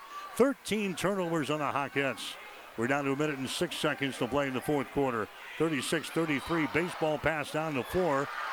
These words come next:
They get it into the offensive zone here to Brianna Stroh. Then a timeout's gonna be called here by head coach Evan Smith for Adams Central.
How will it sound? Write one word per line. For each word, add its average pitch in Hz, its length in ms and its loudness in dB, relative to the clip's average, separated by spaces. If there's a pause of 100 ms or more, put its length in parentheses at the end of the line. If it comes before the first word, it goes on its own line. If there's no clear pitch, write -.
They 127 100 2
get 160 140 2
it 156 100 -2
into 156 220 0
the 156 160 0
offensive 143 460 -2
zone 170 280 2
here 147 160 2
to 135 80 -2
Brianna 135 440 -2
Stroh. 151 520 2 (220)
Then 160 140 0
a 139 80 0
timeout's 170 560 0
gonna 160 120 0
be 151 120 0
called 165 340 0
here 156 400 2 (320)
by 147 140 2
head 160 180 0
coach 165 240 0
Evan 170 300 0
Smith 175 320 -2
for 139 120 -4
Adams 147 280 -2
Central. 139 420 0